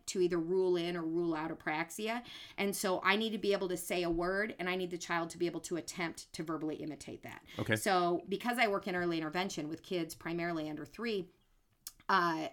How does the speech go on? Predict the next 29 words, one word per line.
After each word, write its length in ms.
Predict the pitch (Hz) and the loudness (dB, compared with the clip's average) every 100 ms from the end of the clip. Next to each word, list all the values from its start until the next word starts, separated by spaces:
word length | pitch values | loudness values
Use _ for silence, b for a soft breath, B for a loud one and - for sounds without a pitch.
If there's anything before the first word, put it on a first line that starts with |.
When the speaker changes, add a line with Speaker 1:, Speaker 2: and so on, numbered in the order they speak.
| - - | -4 2
Speaker 1:
a 60 | |
lot 180 | 190 208 | 6 6
of 60 | 208 | 4
times 400 | 196 185 170 - | 0 0 0 -4
those 220 | - 170 - | -2 -2 0
toddlers 500 | 180 175 165 165 - B _ | 0 0 0 -4 -6 B _
don't 220 | 196 175 | 0 0
have 240 | - 185 170 | 2 2 4
the 100 | 160 | 0
ability 340 | 165 160 156 | 0 0 -2
to 100 | 151 | -2
verbally 340 | 151 147 156 | -6 -4 -6
imitate. 500 | 139 202 - - - - | -6 -8 -8 -12 -14 -8
And 140 | 170 170 | -2 0
so 60 | |
Speaker 2:
Okay. 100 | 185 | 4
Speaker 1:
that's 240 | 185 202 - | 4 4 4
why 260 | 185 170 170 | 6 6 6
Speaker 2:
Right. 200 | 180 160 | 4 2
Speaker 1:
we 160 | 196 220 | 0 2
may 240 | 202 214 | 2 4
not 260 | 240 220 - | 6 6 6
be 120 | 202 | 2
able 160 | 196 180 | 2 0
to 120 | - | -2
give 280 | 175 185 180 | 0 -2 0
a 120 | 165 | -2
firm 540 | 165 - 180 185 208 262 B _ | -2 2 4 4 2 -2 B _
diagnosis 760 | 220 196 196 180 185 214 226 | 2 4 2 0 -2 -4 -6